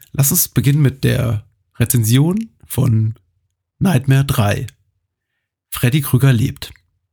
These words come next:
Und da fällt gleich auf, die deutschen Titel orientieren sich mitnichten an der Betitelung der Originalreihe, sondern gehen da ganz eigene Wege, während wir hier Nightmare on Elm Street drei, äh, The Dream three, The Dream Master haben im Original, äh, offenbart uns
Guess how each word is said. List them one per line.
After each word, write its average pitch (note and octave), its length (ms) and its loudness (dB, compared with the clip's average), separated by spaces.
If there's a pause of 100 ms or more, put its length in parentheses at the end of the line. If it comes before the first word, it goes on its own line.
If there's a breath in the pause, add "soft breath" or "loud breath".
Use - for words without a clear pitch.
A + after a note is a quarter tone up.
(180)
Und A#2 140 -2
da C#3+ 80 2
fällt C#3+ 180 -2
gleich - 220 -4
auf, C#3 320 -4 (680 soft breath)
die A#2 120 0
deutschen E3 280 0
Titel C#3 360 2
orientieren A#2+ 420 0
sich C3+ 160 0
mitnichten D3+ 520 2
an A#2 140 0
der G#2+ 200 0
Betitelung A2+ 520 0
der G#2 120 0
Originalreihe, A2 720 0
sondern A#2 380 0
gehen C#3 300 2
da D3 60 2
ganz D#3+ 180 0
eigene A2+ 440 0
Wege, - 300 -6
während - 280 -6
wir A#2 80 -2
hier G2+ 220 0
Nightmare A2+ 300 0
on - 60 -6
Elm A2 80 -4
Street - 240 -6
drei, A2 500 -2
äh, G2+ 220 -4
The B2 60 -2
Dream C#3+ 400 2
three, C3 560 2
The A#2+ 80 0
Dream A#2+ 320 2
Master A#2+ 400 0
haben B2 160 2
im A#2 60 -2
Original, G2+ 640 0 (680 loud breath)
äh, - 300 -8
offenbart G2+ 500 -4
uns - 500 -4